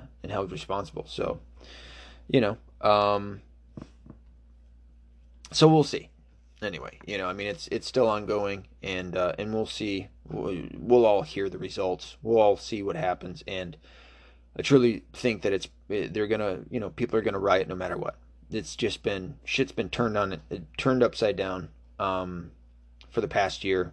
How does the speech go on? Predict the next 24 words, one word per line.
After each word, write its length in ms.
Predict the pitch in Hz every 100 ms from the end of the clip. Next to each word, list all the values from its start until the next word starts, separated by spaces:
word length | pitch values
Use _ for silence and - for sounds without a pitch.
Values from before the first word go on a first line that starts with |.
| -
certainly, 540 | - 110 - 92 92
and, 320 | 92 90 90
uh, 300 | 87 85 117 156 - - - - - - -
and 400 | - 95 87 80 -
now 300 | 92 101 101
the, 260 | 104 95 92
the 120 | -
bad 260 | 92 101 98
guys 300 | 107 101 98
are, 300 | 101 98 95 - 104
are 140 | 101
in 100 | 92
power, 500 | - 110 104 98 113 -
and, 520 | 107 98 95 95 87 107
uh, 220 | 95 92
I 60 | 101
mean, 180 | 104 98
we're 140 | 113
living 360 | 113 117 104 98
through 160 | 101
a 40 | 92
tragedy 580 | - 101 107 - - - -
right 240 | 101 73
now 240 | 80 156